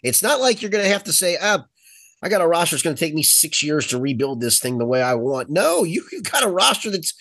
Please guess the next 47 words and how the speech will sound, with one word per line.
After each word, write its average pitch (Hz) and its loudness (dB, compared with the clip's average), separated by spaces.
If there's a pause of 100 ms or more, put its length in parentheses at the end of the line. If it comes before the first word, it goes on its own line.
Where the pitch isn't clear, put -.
(300)
again, 214 2
the 190 2
bar 190 2
next - -2
year, 226 2
with, 214 0
even 285 0
if 254 -2
you 240 -2
ran 240 2
this 240 0
back, 185 -2
and 147 -8
I 156 0
don't 185 -4
think 175 -4
you 147 -8
can, 127 -2
I 117 0
think 131 -6
you 147 0
have - -10
to 135 -8
make 131 -2
some 147 0
kind 120 -2
of 107 -4
change. 107 -10 (200)
Even 294 0
if 269 -2
you 247 0
ran 247 4
this 247 0
back, 262 -2 (160)
the 269 0
bar 269 2
should 226 -2
still 311 0
be 311 0
the 247 2
Eastern 226 0
Conference 175 0
Finals. 131 0
That's 311 0
the 262 -2
low 294 2
bar. 233 0